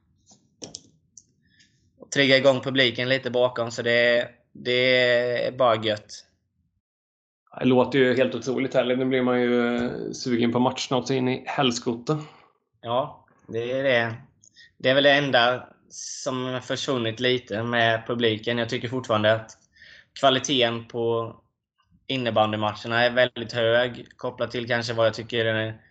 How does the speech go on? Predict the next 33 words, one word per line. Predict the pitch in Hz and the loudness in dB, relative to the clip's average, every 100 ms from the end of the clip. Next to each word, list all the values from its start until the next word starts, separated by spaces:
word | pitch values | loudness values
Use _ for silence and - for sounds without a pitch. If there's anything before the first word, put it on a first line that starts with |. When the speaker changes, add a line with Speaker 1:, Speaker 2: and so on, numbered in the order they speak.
| _ _ | _ _
Speaker 1:
hur | - | -4
det | 127 | -2
ser | 117 123 | 2 2
ut | 113 | 2
i | |
vissa | 120 117 123 | -2 2 2
andra | 110 107 | 2 0
sporter. | 107 117 - 120 117 | -2 -4 -4 -4 -2
Jag | 113 117 | -4 -6
tycker | 117 113 | -6 -2
hockeyn | 120 113 - 113 113 | 0 -2 -4 -4 0
är | 117 | 2
i | 113 117 | 2 2
princip, | 117 113 120 113 - _ _ _ _ _ _ _ _ _ _ | -2 -4 -4 -6 -10 _ _ _ _ _ _ _ _ _ _
ja, | 135 | -4
men | 120 123 | -2 0
har | 120 | 2
nästan | 120 117 117 117 | 2 2 0 2
dött | 139 117 | 0 2
ut | 110 117 113 - | 0 0 -4 -4
i | 120 117 113 110 | 0 0 0 -2
både | 110 117 113 | -2 -2 -2
fart | - 117 110 113 113 - | -2 2 4 4 2 -2
och | 117 113 113 113 113 113 _ _ _ _ _ | 2 4 4 2 -2 -10 _ _ _ _ _
allting | - 117 110 - 117 | -2 0 0 -4 -4
sånt | 113 113 110 107 | -2 -2 -2 -6
när | 117 110 | -6 -4
det | 113 | -2
inte | 117 117 | -2 -4
finns | 117 117 113 | -4 -4 -4
någon | 113 | -4
publik, | 117 113 110 110 | -2 0 0 0
medans | 117 113 110 - | -2 -2 -4 -10